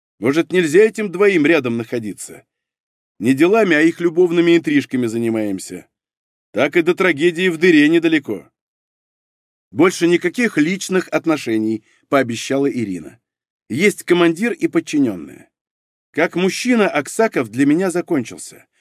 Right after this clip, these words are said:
Прошу принять это к сведению". "Хорошо",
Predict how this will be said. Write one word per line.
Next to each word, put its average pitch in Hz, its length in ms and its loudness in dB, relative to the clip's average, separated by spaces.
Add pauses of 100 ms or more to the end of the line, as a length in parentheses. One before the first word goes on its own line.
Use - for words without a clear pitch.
(200)
Прошу 165 380 -2
принять 170 460 2
это 151 220 -4
к - 40 -14
сведению". 85 640 -10 (1600)
"Хорошо", 123 640 -2